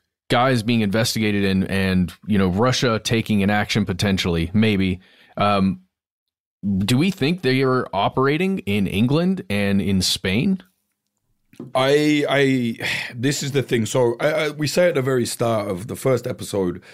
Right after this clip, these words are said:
Speaker 2: this is real life, and there aren't really, we're not the police, <laughs> you know,
Speaker 1: Yeah,
Speaker 2: so
Speaker 1: yeah.
Speaker 2: we can't close any cases. So a lot of the deaths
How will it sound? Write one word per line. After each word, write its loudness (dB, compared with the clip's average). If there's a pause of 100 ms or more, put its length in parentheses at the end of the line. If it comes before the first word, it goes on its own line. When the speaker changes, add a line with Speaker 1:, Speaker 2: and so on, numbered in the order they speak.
(400)
Speaker 2:
this -4 (280)
is -2
real 4
life, -2 (100)
and 2
there 2
aren't 0
really, 2
we're 0
not 0
the -4
police, -2 (160)
<laughs> 2
you 2
know, 4
Speaker 1:
Yeah, 4
Speaker 2:
so 2
Speaker 1:
yeah. 4
Speaker 2:
we 4
can't 2
close 2
any 0
cases. 0 (540)
So 2
a 4
lot 2
of 0
the 0
deaths 0